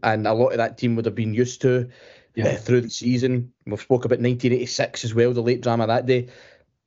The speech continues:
Speaker 1: When we go one nil down in the cup final, I, I guess is the message just, just continue, just keep searching for the, for the equaliser?
Speaker 2: Yeah,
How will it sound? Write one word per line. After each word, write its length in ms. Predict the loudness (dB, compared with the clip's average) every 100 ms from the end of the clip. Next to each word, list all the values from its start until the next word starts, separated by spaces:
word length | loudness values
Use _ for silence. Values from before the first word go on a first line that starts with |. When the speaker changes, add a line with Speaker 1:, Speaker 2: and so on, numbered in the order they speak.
| 0
Speaker 1:
When 140 | 2
we 80 | 4
go 100 | 2
one 200 | 2 2
nil 160 | 0 0
down 160 | 0
in 140 | 0 -2
the 60 |
cup 240 | -2 -4 0
final, 460 | 0 2 0 -2 -8 _ _ _ _ _ _ _
I, 180 | -4 0 0
I 80 | 2
guess 240 | 2 2
is 120 | -2
the 80 | 0
message 420 | 2 0 -4 -4
just, 360 | -2 -2 -4 -20 _ _ _ _ _ -8
just 220 | -8 -6
continue, 420 | -4 0 0 0
just 200 | -2 -6
keep 160 | -6 -2
searching 300 | 0 0 -2
for 120 | 0
the, 220 | 2 0 0
for 80 |
the 100 | -4
equaliser? 480 | 0 2 2 0 -6 -12 _ _ _ _ -2
Speaker 2:
Yeah, 200 | 0